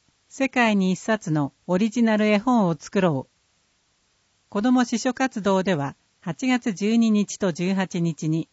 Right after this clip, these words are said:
山木静子氏を講師に迎え、手作り絵本講座を実施しました。本の中身や表紙の土台を作成後、イメージを膨らませながら、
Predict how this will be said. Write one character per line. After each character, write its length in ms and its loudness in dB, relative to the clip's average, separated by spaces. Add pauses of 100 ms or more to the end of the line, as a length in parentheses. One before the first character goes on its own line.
(260)
山 280 2
木 120 -6
静 260 -4
子 140 -2
氏 180 -4
を 80 -2
講 240 -2
師 140 -4
に 120 0
迎 320 -2
え、 180 -6 (280)
手 140 -2
作 240 -4
り 80 2
絵 140 0
本 260 0
講 240 0
座 160 -2
を 80 -2
実 160 -6
施 160 -6
し 120 -4
ま 140 0
し 120 -8
た。 220 -8 (1300)
本 280 4
の 80 4
中 300 2
身 120 4
や 200 2
表 240 0
紙 80 0
の 100 2
土 140 0
台 280 2
を 60 2
作 260 -4
成 280 0
後、 220 0 (300)
イ 120 2
メ 200 4
ー 40 2
ジ 140 0
を 100 2
膨 180 -4
ら 120 0
ま 100 2
せ 140 0
な 120 2
が 140 0
ら、 200 -4